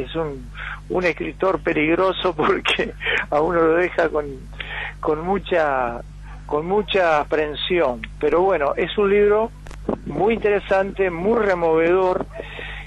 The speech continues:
y que yo creo que amerita un debate profundo sobre las cuestiones que están planteadas allí, ¿verdad?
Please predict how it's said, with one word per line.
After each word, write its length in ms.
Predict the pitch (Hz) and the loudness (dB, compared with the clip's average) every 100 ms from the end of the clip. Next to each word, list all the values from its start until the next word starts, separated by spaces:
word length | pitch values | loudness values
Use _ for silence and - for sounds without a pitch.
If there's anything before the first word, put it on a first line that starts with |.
| - | -4
y 120 | 180 | -2
que 260 | 165 185 180 | 0 2 4
yo 200 | 208 233 - | 4 2 0
creo 360 | 196 202 208 | 0 2 2
que 100 | 196 | 2
amerita 680 | 196 175 170 180 - 196 196 - | 2 4 2 0 2 2 2 -2
un 240 | 165 170 | -4 -2
debate 500 | 160 151 156 156 185 | 2 4 4 2 0
profundo 1000 | 180 151 143 - 208 185 160 151 156 196 - - - - - - - | -2 -2 -2 0 2 2 0 2 2 2 -2 -16 -16 -16 -10 -2 2
sobre 580 | 190 165 165 175 185 - | 4 4 4 4 2 0
las 220 | 151 143 | 0 -2
cuestiones 560 | 123 147 - 147 160 160 | -2 -4 0 -2 0 -2
que 80 | |
están 220 | 151 151 147 | -2 -2 -2
planteadas 580 | 135 131 123 147 135 | -4 -6 0 0 0
allí, 320 | 135 117 127 113 | -2 -2 -2 -2
¿verdad? 400 | 110 107 135 | -2 -2 -2